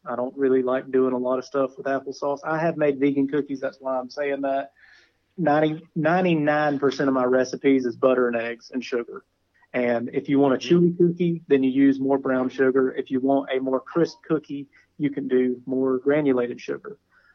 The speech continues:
Um, I prefer dark brown sugar because it's a more bold flavor. Uh, it's a little bit deeper, more rich flavor. Um,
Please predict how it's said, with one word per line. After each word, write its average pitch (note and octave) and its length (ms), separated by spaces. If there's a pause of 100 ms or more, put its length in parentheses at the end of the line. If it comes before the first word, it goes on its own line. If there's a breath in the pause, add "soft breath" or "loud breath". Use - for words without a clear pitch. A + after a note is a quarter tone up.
(140 soft breath)
Um, A#2+ 400 (260)
I D3 220
prefer D#3 640
dark C3 300
brown D3+ 220
sugar C#3+ 280
because C3+ 320
it's C3+ 160
a B2 100 (100)
more C#3 220
bold C#3 640 (100)
flavor. C#3+ 480 (460 soft breath)
Uh, A#2+ 260
it's - 160
a C3 60
little C3+ 160
bit B2+ 320
deeper, C#3+ 400
more C3+ 260
rich C3+ 300
flavor. D3 560 (460)
Um, A#2 500